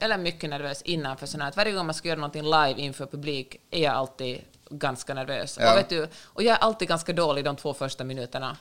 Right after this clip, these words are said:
Speaker 1: Men sen, eh,
Speaker 2: Det har vi ju märkt i podden också.
Speaker 1: <laughs> nu säger jag det bara, Magnus.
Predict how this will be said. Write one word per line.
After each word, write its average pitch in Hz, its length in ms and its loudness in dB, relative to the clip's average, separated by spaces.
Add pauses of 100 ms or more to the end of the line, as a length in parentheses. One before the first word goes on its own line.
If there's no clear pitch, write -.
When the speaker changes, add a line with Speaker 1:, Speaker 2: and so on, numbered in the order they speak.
(320)
Speaker 1:
Men 208 160 -2
sen, 220 380 2
eh, 170 220 6 (120)
Speaker 2:
Det 143 60 10
har 143 140 12
vi 135 80 6
ju 127 60 8
märkt 110 240 6
i 107 40 2
podden 117 280 4
också. 98 180 2 (100)
Speaker 1:
<laughs> 214 100 -2
nu 226 100 -2
säger 190 300 6
jag 151 100 6
det 151 40 0
bara, 151 140 2
Magnus. 151 300 -6